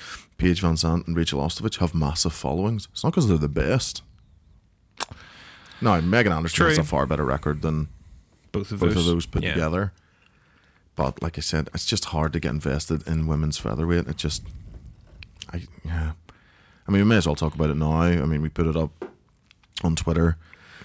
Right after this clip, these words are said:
Speaker 2: Well, before we talk about that, we'll get into, we'll, we'll cover the Felicia Spencer, 'cause that's,
Speaker 1: So
Speaker 2: that's
Speaker 1: much
Speaker 2: the
Speaker 1: to
Speaker 2: whole
Speaker 1: cover.
Speaker 2: So it goes, well, nothing.
Speaker 1: Mm-hmm.
Speaker 2: She, she beat, uh, Zara Fernández Santos by K O ground and pound, wasn't it?
Speaker 1: Mm, yeah.
Speaker 2: Um,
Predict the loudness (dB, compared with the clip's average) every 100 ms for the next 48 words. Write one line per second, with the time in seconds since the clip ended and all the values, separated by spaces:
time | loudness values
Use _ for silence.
0 | 0 2 2 0 0 2 2 0 0 -2
1 | -2 -4 -4 -6 -4 -4 -4 -4 -4 -4
2 | -4 -4 -6 -6 -6 -6 -6 -4 -4 -6
3 | -4 -4 -4 -4 -6 -8 -6 -6 -8 _
4 | -10 -4 -4 -4 -2 0 0 0 0 0
5 | 4 4 2 -2 0 0 0 0 0 2
6 | 0 0 -6 -14 -16 -12 -4 0 0 -2
7 | -8 -20 -8 -2 0 2 2 2 0 0
8 | -2 0 -2 -2 -2 -2 -2 -4 0 2
9 | 4 2 0 -4 -4 0 0 0 0 0
10 | -2 -6 -4 0 2 0 -2 -8 -4 2
11 | 2 2 0 2 0 0 -2 -4